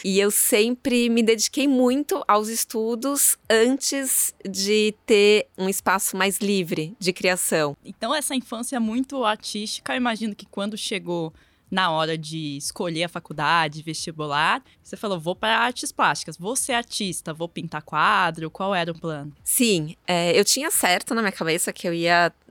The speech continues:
Speaker 1: trabalhar com artes visuais. Nunca tive dúvida disso. Eu entrei ali no meio do ano, do terceiro ano do ensino médio, né, que é o nosso terceiro colegial, <laughs> trinta e cinco mais, <laughs> ainda fala colegial, né?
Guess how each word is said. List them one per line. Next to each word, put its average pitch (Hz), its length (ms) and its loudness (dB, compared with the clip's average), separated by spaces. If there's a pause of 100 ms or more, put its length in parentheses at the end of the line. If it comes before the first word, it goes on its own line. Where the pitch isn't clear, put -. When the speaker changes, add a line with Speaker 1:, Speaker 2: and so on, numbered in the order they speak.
Speaker 1:
trabalhar 165 360 2
com - 140 -4
artes 180 300 0
visuais. 180 800 0
Nunca 240 260 0
tive 240 240 -4
dúvida 208 400 0
disso. 185 400 -2
Eu 180 60 2
entrei 180 540 4
ali 175 320 2
no 185 120 0
meio 180 280 4
do 190 180 2
ano, 175 340 4
do 160 380 -4 (400)
terceiro 175 720 2
ano 175 240 4
do 160 80 -2
ensino 165 300 -2
médio, 170 420 0
né, 175 200 2
que - 100 -6
é 160 40 0
o - 20 2
nosso 170 280 2
terceiro 180 320 2
colegial, 185 540 4
<laughs> 277 680 -4
trinta 196 280 0
e 247 40 -2
cinco 185 300 -2
mais, 226 560 2
<laughs> - 60 0
ainda 190 340 4
fala 185 220 4
colegial, 180 580 2
né? 151 180 -4